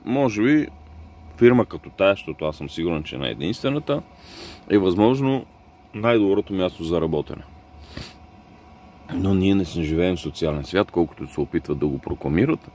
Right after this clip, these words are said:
Ние живеем в един абсолютно материален и най-вече пазарен свят.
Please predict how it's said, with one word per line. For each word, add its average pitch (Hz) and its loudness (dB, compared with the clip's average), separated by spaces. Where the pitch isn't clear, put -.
Ние 110 4
живеем 104 2
в 107 0
един 117 0
абсолютно 143 -4
материален 87 2
и 101 -6
най-вече 110 0
пазарен 90 -2
свят. 73 -8